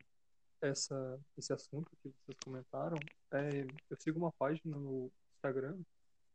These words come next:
de um professor de filosofia que ele divulga pesquisas de estudantes também, né, de pessoas que fazem mestrado, doutorado.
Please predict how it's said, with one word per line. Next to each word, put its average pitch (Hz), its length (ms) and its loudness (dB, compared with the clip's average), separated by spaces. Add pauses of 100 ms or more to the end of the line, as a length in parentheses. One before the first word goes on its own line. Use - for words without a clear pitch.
(120)
de 156 40 2
um 160 60 4
professor 165 380 4
de 170 120 -2
filosofia 160 540 8
que 160 160 2
ele 170 120 4
divulga 175 680 4
pesquisas 170 720 0 (320)
de 160 140 -2
estudantes 156 640 0
também, 127 340 0
né, 135 120 0
de 131 140 -4
pessoas - 220 -8 (140)
que - 80 -20
fazem 131 180 4
mestrado, 131 600 -2
doutorado. 127 680 0